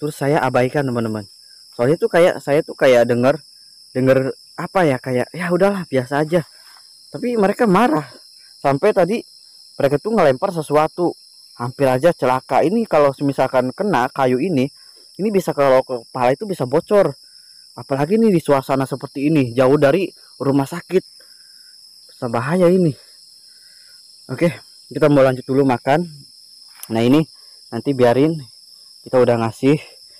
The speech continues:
Kalau misalkan ada sesuatu, wah, parah banget. Oke, teman-teman.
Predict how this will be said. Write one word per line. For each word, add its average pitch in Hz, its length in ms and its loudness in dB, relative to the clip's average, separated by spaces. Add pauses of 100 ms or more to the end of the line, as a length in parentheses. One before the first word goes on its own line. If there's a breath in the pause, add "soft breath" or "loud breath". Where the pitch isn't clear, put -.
(240 loud breath)
Kalau 120 160 0
misalkan 117 240 0
ada 117 80 4
sesuatu, 117 560 2 (720 loud breath)
wah, 113 240 -6
parah 117 240 -2
banget. 120 240 -4 (640 soft breath)
Oke, 120 80 -20
teman-teman. 120 300 -20